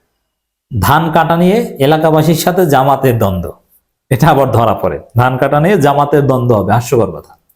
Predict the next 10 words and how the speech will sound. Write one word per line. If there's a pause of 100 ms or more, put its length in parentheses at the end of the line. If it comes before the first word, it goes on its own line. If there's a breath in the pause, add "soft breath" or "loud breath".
(880)
আবার
বিএনপির
নেতার
নেতৃত্বে
লোকজন
গিয়ে
কৃষকের (240)
গরু
নিয়ে
আসে,